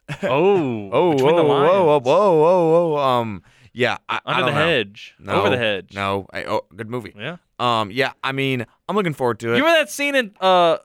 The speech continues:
Speaker 2: Over the Hedge where it's, like, basically Quicksilver before Quicksilver?
Speaker 1: Yes.
Speaker 2: <laughs> He's eating, what is he
Speaker 1: Yes.
Speaker 2: eating, the cheetah? What happens in it?
Speaker 1: Uh, he drinks an energy drink.
Speaker 2: Yeah.
Speaker 1: And he goes
Speaker 2: <laughs> The
Speaker 1: crazy.
Speaker 2: squirrel.
Speaker 1: Yeah, the squirrel. Uh,
Speaker 2: Oh,
Speaker 1: good times,
Speaker 2: fun
Speaker 1: good
Speaker 2: movie.
Speaker 1: times. Fun movie, good times. Uh, good childhood memory there.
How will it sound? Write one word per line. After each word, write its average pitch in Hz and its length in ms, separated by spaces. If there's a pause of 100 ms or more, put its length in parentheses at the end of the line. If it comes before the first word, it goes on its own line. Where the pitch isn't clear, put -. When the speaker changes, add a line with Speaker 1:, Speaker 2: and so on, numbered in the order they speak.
(120)
Speaker 2:
Over 185 180
the 170 120
Hedge 180 320
where 175 80
it's, - 160
like, 143 180
basically 151 300
Quicksilver 165 640
before 151 280
Quicksilver? 180 640
Speaker 1:
Yes. 160 760 (160)
Speaker 2:
<laughs> - 320
He's 226 160
eating, 175 260
what 233 160
is 185 60
he 185 60
Speaker 1:
Yes. 170 80
Speaker 2:
eating, 190 100
the 180 80
cheetah? 175 240
What 240 120
happens 359 280
in 370 140
it? 349 140 (200)
Speaker 1:
Uh, 151 180
he 143 220
drinks 156 340
an 151 60
energy 147 340
drink. 117 260
Speaker 2:
Yeah. 254 200 (260)
Speaker 1:
And 202 80
he 135 60
goes 135 200
Speaker 2:
<laughs> - 0
The 160 80
Speaker 1:
crazy. 170 300
Speaker 2:
squirrel. 185 340
Speaker 1:
Yeah, 139 120
the 120 80
squirrel. 117 440
Uh, 120 220
Speaker 2:
Oh, - 80
Speaker 1:
good 110 60
times, 127 260
Speaker 2:
fun 156 100
Speaker 1:
good 127 100
Speaker 2:
movie. 131 100
Speaker 1:
times. 104 280
Fun 160 200
movie, 135 240
good 117 180
times. 110 460
Uh, 104 180
good 110 160
childhood 110 300
memory 101 300
there. 95 280